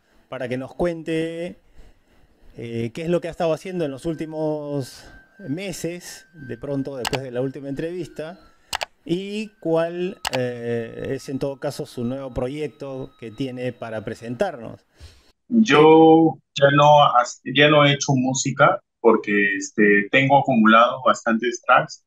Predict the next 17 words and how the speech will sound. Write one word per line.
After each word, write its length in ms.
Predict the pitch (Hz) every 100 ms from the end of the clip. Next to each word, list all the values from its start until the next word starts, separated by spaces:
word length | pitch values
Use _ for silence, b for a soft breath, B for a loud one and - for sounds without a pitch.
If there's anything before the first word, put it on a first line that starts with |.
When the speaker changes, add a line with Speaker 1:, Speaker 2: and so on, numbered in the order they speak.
| -
Speaker 2:
y, 580 | 101 98 - - - _ -
y 80 | 107
no, 240 | 117 120
no 200 | 127 127
los 220 | 131 -
he 40 | 139
publicado. 800 | 131 113 107 120 123 127 147 - _ -
Speaker 1:
Ajá. 380 | 104 120 131 139
Speaker 2:
Eh, 260 | 104 104 104
van 160 | 107 120
a 80 | - -
salir 440 | 113 113 120 120
con, 580 | 120 113 107 101 98 71 -
con 200 | 110 107
el 120 | 104
sello 340 | 120 127 127
Drog 400 | 117 113 120 165